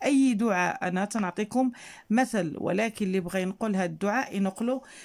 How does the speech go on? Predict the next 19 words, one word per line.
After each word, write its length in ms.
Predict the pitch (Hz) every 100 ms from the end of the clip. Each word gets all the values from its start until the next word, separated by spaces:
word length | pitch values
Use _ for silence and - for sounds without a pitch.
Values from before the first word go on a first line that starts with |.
| - -
بحول 420 | 202 - 247 226
الله 320 | 208 208 202
وقوته، 540 | 190 185 190 180 190
لأن 400 | 226 196 208 214
الحول 500 | 190 190 - 254 220
ديال 180 | 185 190
الله 280 | 185 233 226 - - - -
والقوة 440 | 240 254 233 196
ديال 240 | 175 175 160
الله. 200 | 147 143 - - -
هاد، 460 | 175 240 269 196 190
آه، 480 | 214 196 185 170 165
الخاتم 560 | 175 214 214 214 277
صباحا، 720 | 254 - 190 226 262 277 330 311 - - - - - -
آه، 320 | - 190 190
الخاتم، 640 | 180 180 247 254 269 277 254 - _ - _ -
الخاتم 600 | 220 202 - 247 269 254
غادي 300 | 208 214 226
نهزو، 540 | 214 214 175 196 269